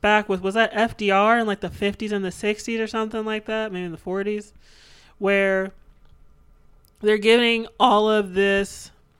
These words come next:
assistance and put, making it possible to, like, get aid and stuff. I'm trying to remember when it actually was. I wasn't planning on talking about this today, so I don't, I don't have it.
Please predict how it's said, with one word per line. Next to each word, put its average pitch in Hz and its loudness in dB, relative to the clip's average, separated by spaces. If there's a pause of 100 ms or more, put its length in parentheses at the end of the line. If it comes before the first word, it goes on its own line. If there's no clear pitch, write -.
(140)
assistance 254 -2
and 180 -4
put, 220 -2
making 196 -2
it 180 -6
possible 196 0
to, 196 -12
like, 170 -8 (600)
get 247 -2
aid 240 2
and 226 -6
stuff. 226 0
I'm 196 -6
trying 285 -4
to 269 0
remember 208 -2
when 190 0
it 226 0
actually 196 -2
was. 175 -2 (220)
I 185 -4
wasn't 202 0
planning 180 -2
on 170 -8
talking 165 -6
about 156 -12
this 151 -10
today, 151 -10
so 156 -6
I 156 -2
don't, 165 -8
I 214 -6
don't 170 -6
have 165 -4
it. 156 -8